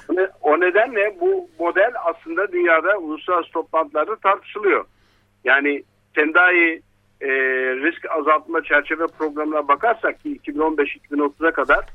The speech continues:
e, birçok, e, e, yerleşimlerde, büyük şehirlerde,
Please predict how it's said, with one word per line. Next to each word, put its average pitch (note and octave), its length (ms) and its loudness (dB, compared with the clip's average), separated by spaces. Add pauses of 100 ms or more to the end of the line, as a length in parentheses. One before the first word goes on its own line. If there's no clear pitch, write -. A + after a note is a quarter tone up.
(480)
e, C3+ 80 -4 (720)
birçok, D#3+ 320 -2 (140)
e, C3+ 60 -6
e, B2 440 -2 (600)
yerleşimlerde, C3 760 0
büyük C#3+ 200 -4
şehirlerde, C3+ 680 0